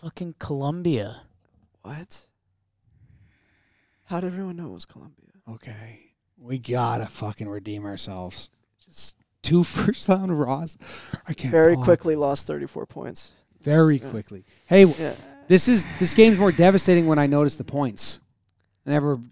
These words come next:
Speaker 3: looked at
Speaker 2: We
Speaker 3: that
Speaker 2: haven't
Speaker 3: before.
Speaker 2: thought of it that way before.
Speaker 3: Jake,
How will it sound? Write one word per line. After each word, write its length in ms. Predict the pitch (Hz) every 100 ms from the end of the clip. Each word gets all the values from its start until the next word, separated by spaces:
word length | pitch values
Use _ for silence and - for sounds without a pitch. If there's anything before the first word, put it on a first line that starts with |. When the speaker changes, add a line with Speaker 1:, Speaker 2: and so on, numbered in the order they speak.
| -
Speaker 3:
looked 160 | 151 -
at 40 |
Speaker 2:
We 80 | 170
Speaker 3:
that 60 | 180
Speaker 2:
haven't 220 | 180 175
Speaker 3:
before. 100 | 147
Speaker 2:
thought 200 | 151 160
of 60 | 170
it 100 | 147
that 180 | 120 -
way 120 | 92
before. 460 | - - - - 156 _ _ _ _ _ _ _ _ 147 -
Speaker 3:
Jake, 480 | - 175 139 -